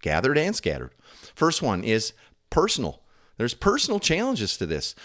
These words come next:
We often come with great prejudices. That word prejudice means judgment in advance. <laughs> It's prejudging other people or groups based on our own ill-conceived expectations of them,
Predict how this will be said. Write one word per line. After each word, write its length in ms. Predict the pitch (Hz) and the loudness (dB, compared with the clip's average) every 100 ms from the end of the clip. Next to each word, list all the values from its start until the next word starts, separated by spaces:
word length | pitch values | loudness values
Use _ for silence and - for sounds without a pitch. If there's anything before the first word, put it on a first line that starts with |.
| - | -4
We 280 | 139 202 208 | 2 2 2
often 420 | 147 196 - 185 | 0 0 0 -4
come 340 | - 143 135 | -2 0 2
with 180 | 143 131 | 0 -2
great 440 | - 95 104 - - | 0 0 0 -6 -8
prejudices. 1000 | - 185 190 143 110 92 - 71 - - - - _ | -6 0 0 2 0 0 -2 -6 -8 -12 -20 -20 _
That 120 | 117 135 | 2 4
word 160 | 127 | 4
prejudice 720 | - 131 131 113 95 90 - - - - - | 2 4 4 2 0 0 -2 -8 -18 -20 -8
means 420 | - 107 101 90 - _ _ | 0 2 0 -2 -8 _ _
judgment 560 | 98 127 135 127 123 110 | 2 6 6 6 0 2
in 120 | 107 | 0
advance. 760 | 95 73 90 90 71 - - - _ _ _ _ - | 0 -2 -2 -2 -4 -6 -6 -8 _ _ _ _ 0
<laughs> 220 | 147 107 - - - - _ - | 2 0 -4 -18 -20 -20 _ -4
It's 160 | 113 | -2
prejudging 760 | - - 202 143 135 165 127 113 | -2 2 2 4 4 4 4 4
other 220 | 113 135 | 4 2
people 340 | 117 127 117 104 | 0 -2 0 0
or 80 | |
groups 380 | 87 110 117 - | 2 2 2 0
based 380 | 92 113 110 - | 2 2 2 0
on 80 | 101 | 2
our 140 | 98 | 2
own 260 | 107 107 104 | 2 2 0
ill-conceived 840 | - 120 123 - 107 - 113 104 - | 2 4 2 0 -2 0 0 -2 -2
expectations 960 | 101 - - - - 120 123 80 73 | -4 -2 -4 -6 -2 -2 -2 -4 -6
of 100 | 78 | -8
them, 280 | 65 71 71 | -6 -8 -8